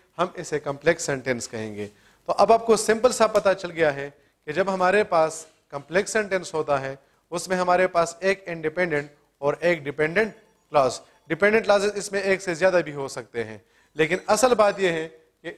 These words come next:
इसमें आपके पास क्या आता है? इसमें आपके पास subordinating conjunctions आते हैं। तो suborninating conjunctions का full detail जानने के लिए आप इसको जो है वो Google पे enter कर सकते हैं, जहां पर वो आपको एक list दे देंगे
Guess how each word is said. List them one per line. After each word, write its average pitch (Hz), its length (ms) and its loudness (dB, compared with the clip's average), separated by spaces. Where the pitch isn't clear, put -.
इसमें 214 240 -2
आपके 190 360 0
पास 180 280 0
क्या 196 140 2
आता 196 180 0
है? 190 200 -4
इसमें 190 300 -8
आपके 170 260 -4
पास 156 320 0
subordinating 165 600 2
conjunctions 135 540 -2
आते 117 240 -6
हैं। 110 160 -12
तो 156 60 -4
suborninating 208 640 4
conjunctions 202 500 0
का 190 120 2
full 202 200 -4
detail 196 240 4
जानने 175 300 0
के 160 160 -4
लिए 143 260 0
आप 165 260 2
इसको 170 220 -10
जो 160 80 -8
है 165 120 0
वो 165 400 4
Google 170 280 -2
पे 175 100 2
enter 180 320 0
कर 196 160 2
सकते 185 300 0
हैं, 175 160 0
जहां 170 220 4
पर 170 160 4
वो 180 200 0
आपको 170 280 0
एक 165 280 0
list 185 340 2
दे 175 100 4
देंगे 143 400 0